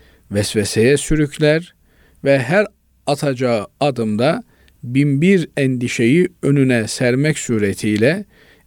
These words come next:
insanın akli melekelerini kaybetmesine kadar götürebilecek tehlikeli bir girdaba insanı sevk edebilir. Dolayısıyla ruhi tarafımızın güçlenmesi lazım.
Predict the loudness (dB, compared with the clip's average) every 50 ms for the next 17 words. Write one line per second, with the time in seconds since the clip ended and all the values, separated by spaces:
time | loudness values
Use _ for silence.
0 | _ -4 -4 -2 -2 -2 -2 0 2 2 0 0 -4 -6 -12 _ _ _ _ _
1 | _ _ _ _ -4 -4 -4 -4 -2 0 0 2 2 2 2 2 0 -2 -2 -4
2 | -4 -2 -2 -2 -2 -2 -2 -2 -4 -4 -6 -2 0 0 0 2 0 -2 -2 -4
3 | -6 -8 -6 -6 -4 -4 -4 -4 -4 -4 -4 -4 -4 -4 -6 -8 -12 -10 -8 -8
4 | -6 -2 -2 0 0 0 0 0 -2 -2 0 0 0 -2 -2 -4 -10 _ -20 -20
5 | -20 -20 _ _ -8 -4 -2 -2 -2 -2 -4 -4 -4 -2 -2 2 2 2 2 2
6 | -2 -6 -8 -4 -2 -2 -2 -2 -4 -4 -2 -2 -2 -2 -2 -4 -2 0 -2 -2
7 | -2 -2 -4 -6 -6 -4 -4 -4 -4 -4 -4 -4 -6 -6 -6 -6 -6 -4 -2 -2
8 | -2 -2 -4 -8 -10 -12 -14 _ _ _ -20 -20 -20 -20 -20 -20 -20 -20 _ _
9 | -2 2 2 4 4 2 0 0 2 2 2 2 0 -2 -2 0 2 4 4 4
10 | 4 4 2 2 2 2 2 0 0 0 -2 -2 -2 -2 -2 0 0 0 0 0
11 | -2 -4 -6 -4 0 0 2 2 2 2 0 0 0 -2 0 0 -2 -2 -2 -2
12 | -2 -2